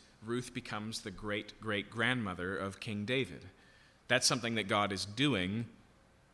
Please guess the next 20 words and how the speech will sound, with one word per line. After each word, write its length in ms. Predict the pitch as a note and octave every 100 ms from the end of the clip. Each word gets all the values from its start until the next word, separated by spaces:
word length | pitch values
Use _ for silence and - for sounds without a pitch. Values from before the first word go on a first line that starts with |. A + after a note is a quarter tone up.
| - - G#2
leading 380 | A#2+ A#2+ A2+
up 200 | B2 C#3+ -
to 180 | G#2 F#2
the 100 | F2+
birth 300 | F#2+ F2+ F#2+
of 80 |
Samuel, 400 | - A#2+ G#2 F2
leading 300 | E2+ G2 G2+
up 140 | G#2+ -
to 100 | G2+
these 200 | G#2 -
things. 320 | C#3 A2 A2+
In 100 | C#3
the 60 | A#2+
book 220 | B2+ B2
of 80 | A#2+
Deuteronomy, 640 | C3+ C3+ D3+ F3 A2+ F#2+ - -
we 140 | C3+ C3+
have 220 | C3 A#2
laws 540 | C3+ D3+ C3+ B2 A#2